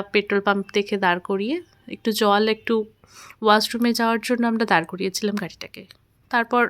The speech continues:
ওখানেই খাওয়া দাওয়া করে নিয়ে আমরা পেট্রোল পাম্পে দাঁড়িয়ে আবার সেখান থেকে একটা গাড়িটাকে ছাড়া হলো। দু ঘন্টা পরে আবার গিয়ে এক জায়গায় দাঁড়ানো হলো। একটু চা ব্রেক, চা ব্রেক আর ওয়াশরুম, এই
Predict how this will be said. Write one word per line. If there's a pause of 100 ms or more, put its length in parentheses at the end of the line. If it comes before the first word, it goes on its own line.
(140)
ওখানেই
খাওয়া
দাওয়া
করে
নিয়ে
আমরা
পেট্রোল
পাম্পে (100)
দাঁড়িয়ে (140)
আবার
সেখান (140)
থেকে
একটা (580)
গাড়িটাকে
ছাড়া
হলো। (400)
দু
ঘন্টা
পরে
আবার (100)
গিয়ে
এক
জায়গায়
দাঁড়ানো
হলো। (380)
একটু (100)
চা (100)
ব্রেক, (1900)
চা (160)
ব্রেক (220)
আর (120)
ওয়াশরুম, (500)
এই